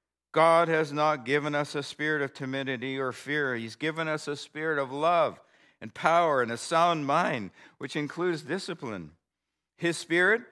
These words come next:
is the greatest resource we have in coming into this new year of twenty twenty-four.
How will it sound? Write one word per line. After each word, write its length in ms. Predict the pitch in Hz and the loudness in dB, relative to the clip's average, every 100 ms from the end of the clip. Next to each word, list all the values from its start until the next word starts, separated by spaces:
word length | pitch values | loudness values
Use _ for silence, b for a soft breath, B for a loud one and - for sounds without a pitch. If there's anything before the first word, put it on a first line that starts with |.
| b b | b b
is 140 | 139 | -8
the 100 | 139 | -6
greatest 480 | 135 156 175 180 - | -2 2 2 0 -2
resource 560 | 151 160 143 156 165 - | -2 -2 0 0 0 -4
we 120 | 156 | -2
have 260 | 151 147 135 | 2 2 2
in 100 | 120 | -4
coming 380 | 135 143 143 | -4 -4 -4
into 240 | 135 135 135 | -6 -6 -6
this 240 | 127 127 | -8 -8
new 200 | 120 131 | -8 -8
year 460 | 127 131 139 95 98 _ _ _ | -8 -8 -8 -10 -14 _ _ _
of 160 | 110 - | -18 -12
twenty 340 | 131 123 120 | -8 -6 -8
twenty-four. 720 | - 120 113 104 110 104 - | -10 -10 -10 -12 -14 -16 -16